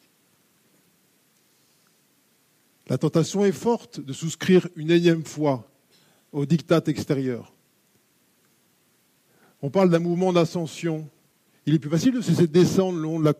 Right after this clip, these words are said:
la, la montagne que de la gravir. Mais c'est une montagne intérieure où on, on retrouve la dimension de ce que l'on est. Euh, on arrête de se laisser mourir dans, dans quel niveau. Et tu parles de,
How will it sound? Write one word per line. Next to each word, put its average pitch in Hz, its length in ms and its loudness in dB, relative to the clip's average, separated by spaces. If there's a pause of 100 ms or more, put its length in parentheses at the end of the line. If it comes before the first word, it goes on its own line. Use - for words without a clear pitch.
(100)
la, 147 280 0
la 147 120 0
montagne 160 640 -2 (260)
que 170 80 -2
de 156 60 4
la 165 80 6
gravir. 143 560 -2 (320)
Mais 185 80 -6
c'est 151 120 -16
une 170 60 -6
montagne 175 340 0
intérieure 175 760 -2 (420)
où 170 200 0
on, 160 200 -4 (2000)
on 151 160 -4
retrouve 185 640 -2
la 160 120 6
dimension 175 720 -4
de 151 120 -8
ce - 80 -12
que 175 100 -4
l'on 165 220 -4
est. 175 300 2 (380)
Euh, 143 300 0 (800)
on 165 120 -2
arrête 165 360 4
de 160 100 -6
se - 200 -8
laisser 160 600 4 (600)
mourir 151 360 -2
dans, 156 80 -6 (100)
dans 160 140 -2
quel 175 140 2
niveau. 196 280 -4
Et 190 80 -8
tu 190 140 -10
parles 190 240 -2
de, 170 220 0